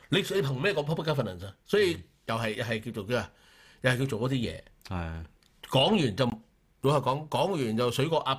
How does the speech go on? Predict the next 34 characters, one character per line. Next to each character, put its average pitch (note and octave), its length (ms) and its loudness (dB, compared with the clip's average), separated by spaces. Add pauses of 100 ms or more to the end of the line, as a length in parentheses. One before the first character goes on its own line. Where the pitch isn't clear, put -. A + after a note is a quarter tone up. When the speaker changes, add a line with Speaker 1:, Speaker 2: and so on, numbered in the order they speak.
(100)
Speaker 1:
背， B2+ 380 -2 (340)
冇 A2+ 160 0
嘢 B2 180 2
㗎 B2+ 80 2
啦， B2 400 0
冇 A2+ 160 2
事 B2+ 120 2
會 B2 120 2
發 C#3 80 6
生 D3 140 2
㗎。 C3+ 60 4
Speaker 2:
啊。 B2+ 200 -2 (440)
唔 G#2 80 -2
係， A2+ 60 0
呢 C4 140 0
個 D#3+ 100 2
就 A#2 320 2
你 A#2+ 120 0
話 B2 140 0
做 A2+ 180 0
生 D#3 340 0
意， A2+ 140 0
你 G#2+ 80 2
話 G#2+ 140 0
撐 B2 600 -2
呢 C#3+ 80 0
啲 C#3 420 -2
上 G#2+ 260 -2
市 G#2+ 160 -4
公 A#2+ 220 -4
司 A2+ 220 0
啊， D#2+ 140 0
係 C#2+ 40 -8
嘛？ C#2+ 200 -10